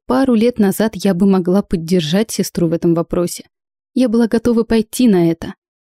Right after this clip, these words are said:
стать второй женой, лишь бы не разлучаться со своим любимым. Сейчас же,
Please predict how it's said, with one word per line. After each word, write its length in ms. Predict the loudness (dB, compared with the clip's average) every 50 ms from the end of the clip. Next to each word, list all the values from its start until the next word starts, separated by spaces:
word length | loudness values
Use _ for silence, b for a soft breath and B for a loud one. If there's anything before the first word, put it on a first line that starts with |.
| _ _
стать 300 | -18 -6 -4 -4 -4 -4
второй 320 | -4 -4 -2 0 0 0
женой, 320 | 0 0 0 2 2 2 2
лишь 180 | 0 -2 -2
бы 100 | 0 0
не 100 | 2 2
разлучаться 640 | 2 0 -2 -2 -4 -4 -4 -4 -4 -4 -4 -6 -12
со 140 | -10 -8 -10
своим 320 | -6 -4 -2 0 0 0
любимым. 520 | 0 0 -2 -2 -2 0 0 0 0 -4 -8 _ _ _ _ _ _ _ _ _ _ _ _ _ _ _ _ _
Сейчас 500 | -10 -8 -8 -6 -4 -2 0 0 0 0
же, 260 | 0 0 0 0 -2